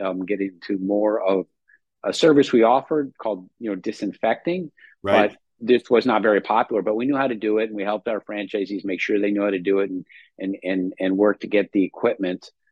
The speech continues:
Speaker 1: um, and chemical and so forth, be prepared for that. And then we worked,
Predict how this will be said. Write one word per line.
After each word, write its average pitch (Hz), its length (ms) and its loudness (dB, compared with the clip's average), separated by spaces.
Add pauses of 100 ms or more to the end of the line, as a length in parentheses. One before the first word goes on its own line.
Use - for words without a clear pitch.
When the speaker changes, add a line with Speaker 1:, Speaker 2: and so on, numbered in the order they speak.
Speaker 1:
um, 95 360 0
and 87 100 -4
chemical 113 400 -2
and 90 100 -4
so 98 140 -2
forth, 98 220 -4
be 123 100 2
prepared 117 460 0
for 101 100 -2
that. 90 240 -2 (300)
And 110 120 -4
then 120 80 2
we 123 120 4
worked, 123 420 2